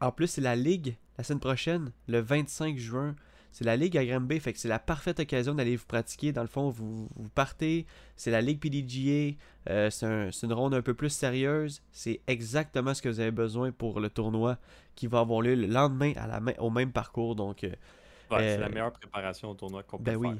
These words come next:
Speaker 2: là.
Speaker 1: vraiment, exactement,
Speaker 2: C'est,
Speaker 1: là.
Speaker 2: c'est, ça compte dans les ratings, tu joues contre d'autres mondes, mais tu sais, t'es avec ton foursome. Peut-être une ambiance plus relax, mais tu sais,
Speaker 1: Oui.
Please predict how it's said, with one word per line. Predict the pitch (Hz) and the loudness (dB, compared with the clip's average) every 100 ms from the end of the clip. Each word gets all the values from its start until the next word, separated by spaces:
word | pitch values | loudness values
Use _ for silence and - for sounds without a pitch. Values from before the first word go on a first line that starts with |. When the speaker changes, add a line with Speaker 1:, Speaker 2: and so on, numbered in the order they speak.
| 101 - | -10 -10
Speaker 2:
là. | |
Speaker 1:
vraiment, | 107 110 117 127 | -6 -2 0 0
exactement, | 107 117 - 113 | 0 -4 -2 0
Speaker 2:
C'est, | 131 135 | 0 0
Speaker 1:
là. | 123 | -4
Speaker 2:
c'est, | 131 | -2
ça | 104 | -4
compte | - 117 110 | 0 0 4
dans | 107 | 2
les | 107 | 4
ratings, | 107 107 117 117 113 | 2 0 0 -2 -2
tu | - 101 | -6 -10
joues | 95 | -8
contre | - 101 - 101 | -4 -6 -2 -4
d'autres | 92 101 98 110 | 0 -2 -2 -2
mondes, | 101 107 104 | -2 -2 -6
mais | 92 | -8
tu | 110 | -8
sais, | |
t'es | 98 | -2
avec | 95 95 | -2 -2
ton | - 98 90 | -4 -4 -4
foursome. | 110 98 - 107 117 | -4 -4 -4 -6 -4
Peut-être | 107 117 113 | -2 -2 0
une | 113 | 0
ambiance | 107 110 110 - | 2 2 -2 -2
plus | 117 - | -6 -2
relax, | 107 107 135 - | 2 2 0 -4
mais | 101 92 | -2 2
tu | |
sais, | 160 | 2
Speaker 1:
Oui. | 196 | 2